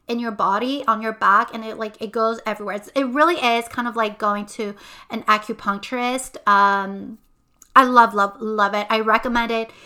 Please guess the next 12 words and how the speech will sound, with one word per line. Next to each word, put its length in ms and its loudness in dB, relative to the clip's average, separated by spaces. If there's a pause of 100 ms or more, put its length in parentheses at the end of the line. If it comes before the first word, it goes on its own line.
(220)
three 380 -2
thousand 460 6
percent. 500 2
It 120 2
is 240 2
linked 340 0 (100)
in 180 -4
my 540 2
Luxe 400 4
Faves. 440 0
So, 200 -4
guys, 320 4